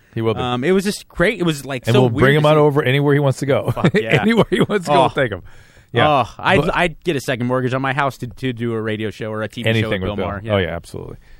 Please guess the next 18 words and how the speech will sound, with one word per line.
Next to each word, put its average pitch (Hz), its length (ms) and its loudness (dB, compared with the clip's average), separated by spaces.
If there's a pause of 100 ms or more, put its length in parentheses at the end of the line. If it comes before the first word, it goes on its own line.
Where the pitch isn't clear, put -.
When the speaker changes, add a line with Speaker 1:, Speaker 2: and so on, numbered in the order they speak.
(120)
Speaker 2:
Um, 151 100 -4
Speaker 1:
Um, 104 520 0
but, 107 460 -2
but 123 360 2 (920)
people 139 460 -2 (260)
keep - 280 -10
misconstruing 113 1200 -6
him 107 180 -8
having 101 300 -2
some 104 180 -10
sort 101 180 -8
of 85 120 -12
giant 98 460 -8
control 98 380 -8
over 87 120 -10
the 90 80 -8
news 120 300 -4
media 92 380 -6